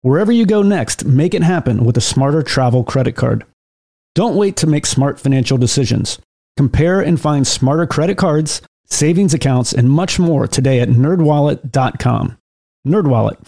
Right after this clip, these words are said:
finance smarter. Check out nerdwallet dot com and start making smarter financial decisions.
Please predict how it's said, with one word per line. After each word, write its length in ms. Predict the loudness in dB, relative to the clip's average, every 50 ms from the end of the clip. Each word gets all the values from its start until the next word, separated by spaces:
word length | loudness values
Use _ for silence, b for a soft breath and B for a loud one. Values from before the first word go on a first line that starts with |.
| _ _
finance 380 | -2 0 2 2 0 0 -2 -2
smarter. 460 | -2 0 0 0 0 -2 -4 -6 -8 _ _ _ _ _ _ -6
Check 200 | -4 -2 0 0
out 140 | 0 0
nerdwallet 600 | 2 2 2 2 2 0 0 0 0 0 -2 -2 -2
dot 240 | -2 -2 -2 -2 -2
com 360 | -2 0 2 2 2 2 2 0
and 140 | 0 0
start 320 | -2 -2 -2 -2 0 0 0
making 420 | 0 0 0 2 2 2 2 0 0
smarter 480 | -2 -2 0 0 0 0 0 0 -2
financial 460 | -2 -2 0 2 2 2 2 2 0
decisions. 640 | 0 0 0 0 0 0 0 0 0 -2 -4 -6